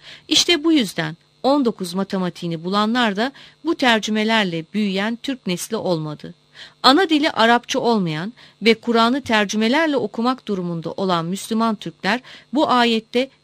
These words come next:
cehennemin üzerinde on dokuz meleğin olduğunu okuyup geçmişlerdi. Ben,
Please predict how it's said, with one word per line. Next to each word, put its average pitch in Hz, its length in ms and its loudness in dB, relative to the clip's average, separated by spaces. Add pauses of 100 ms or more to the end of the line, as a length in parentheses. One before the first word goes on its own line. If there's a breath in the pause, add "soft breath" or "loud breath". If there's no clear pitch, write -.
cehennemin 226 560 2
üzerinde 190 580 -4 (100)
on 285 220 0
dokuz 202 320 -6
meleğin 196 460 -2
olduğunu 170 520 -6
okuyup 190 400 -8
geçmişlerdi. 160 840 -8 (880)
Ben, 180 260 0